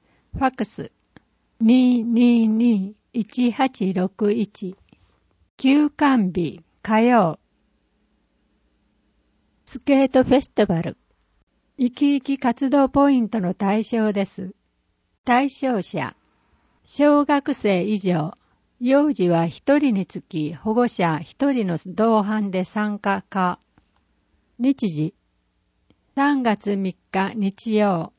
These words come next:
九時から十七時。滑走は十六時四十五分まで。内容、通常よりも安価にスケート滑走が可能。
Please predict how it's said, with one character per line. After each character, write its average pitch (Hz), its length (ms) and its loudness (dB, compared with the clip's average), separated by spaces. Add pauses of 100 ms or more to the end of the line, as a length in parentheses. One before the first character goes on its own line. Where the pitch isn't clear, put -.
(500)
九 320 160 -2
時 247 160 -4
か 185 200 0
ら 170 260 -2
十 254 320 0
七 254 340 0
時。 - 380 -12 (600)
滑 226 200 -4
走 - 240 -6
は 269 560 0 (160)
十 269 340 0
六 285 320 -2
時 180 160 -6
四 240 280 0
十 180 180 -8
五 240 180 -2
分 170 300 -6
ま 151 160 -8
で。 151 180 -14 (800)
内 226 400 -2
容、 202 380 -2 (440)
通 285 340 4
常 294 260 6
よ 294 160 6
り 247 80 2
も 190 300 2
安 277 200 2
価 220 120 0
に 185 120 0
ス - 160 -12
ケ 277 180 2
ー 254 40 0
ト 233 160 -2
滑 202 140 2
走 226 360 0
が 254 140 0
可 196 160 -2
能。 185 460 -2